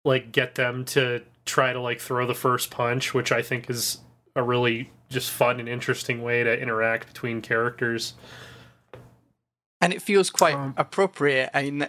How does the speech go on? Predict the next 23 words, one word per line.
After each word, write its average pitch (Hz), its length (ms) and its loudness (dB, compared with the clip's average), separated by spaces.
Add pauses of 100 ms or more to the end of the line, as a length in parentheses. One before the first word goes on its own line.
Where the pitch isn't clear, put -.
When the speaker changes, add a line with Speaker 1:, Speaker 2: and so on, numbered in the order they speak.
Speaker 2:
diplomacy 139 840 0
is 131 140 4
often 147 320 2
about 131 340 0
getting, 131 480 -2
uh, 135 120 -6 (120)
you 135 120 2
know, 131 320 2 (380)
under 139 260 2
someone's 127 580 0
skin 139 420 0
and 127 120 -4
infuriating 123 800 0
them 120 220 -2
so 127 160 -4
they'll 127 300 0
make 123 280 -6
a 120 60 -4
mistake. 123 640 -2
And 127 140 -4
that's - 240 0
really 131 200 2
what, 120 280 0